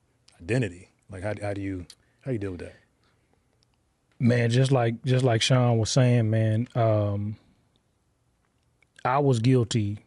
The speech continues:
Speaker 2: and especially just having girls, you know what I'm saying? I was guilty of, of still wanting my girls to be athletes.
Speaker 1: Mm.
Speaker 2: And luckily they still became athletes, but they gravitated toward basketball. You know what I'm saying? And one thing I learned,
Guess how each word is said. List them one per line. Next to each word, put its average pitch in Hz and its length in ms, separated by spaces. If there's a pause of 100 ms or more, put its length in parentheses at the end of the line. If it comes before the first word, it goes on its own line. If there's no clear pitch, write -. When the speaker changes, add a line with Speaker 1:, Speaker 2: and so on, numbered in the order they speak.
(140)
Speaker 2:
and 117 120
especially 131 420
just 120 200
having 113 380
girls, 113 720 (400)
you 120 80
know 120 100
what 117 80
I'm 117 80
saying? 120 300
I 135 200
was 131 200
guilty 117 600
of, 113 220 (140)
of 110 140
still 127 300
wanting 117 320
my 113 160
girls 117 440
to 113 100
be 110 200
athletes. 107 560
Speaker 1:
Mm. 95 180 (260)
Speaker 2:
And 147 100
luckily 139 320
they 120 160
still 127 260
became 143 480
athletes, 110 420
but 110 220
they 113 140
gravitated 117 880 (880)
toward 113 420
basketball. 104 680 (640)
You 113 80
know 120 100
what 120 100
I'm 117 80
saying? 117 260
And 110 120
one 139 200
thing 135 180
I 123 120
learned, 120 680